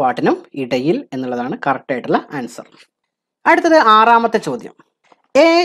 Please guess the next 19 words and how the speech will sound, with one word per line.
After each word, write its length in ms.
two 140
thirty 320
volt 320
one 140
fifteen 380
watt 240
filament 460
lamp 240
works 300
in 120
a 40
circuit 420
for 100
ten 140
minute. 280
ഒരു 160
ഇരുന്നൂറ്റി 420
മുപ്പത് 300
വോൾട്ട് 320